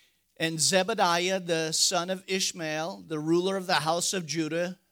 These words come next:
for all the king's matter, also the Levites and the officials, behave courageously. He's talking to leaders and judges. And I might add attorney generals.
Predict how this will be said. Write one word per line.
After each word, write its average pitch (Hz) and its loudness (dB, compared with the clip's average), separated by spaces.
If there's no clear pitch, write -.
for 170 -4
all 170 2
the 233 0
king's 240 -2
matter, 160 -4
also 202 0
the 247 -2
Levites 202 -2
and 202 -6
the 208 -6
officials, 143 -4
behave 240 0
courageously. 254 0
He's 180 -6
talking 247 -2
to 240 -4
leaders 220 -2
and 208 -2
judges. 147 0
And 120 -16
I 131 -8
might 131 -6
add 131 -4
attorney 127 -8
generals. 110 -14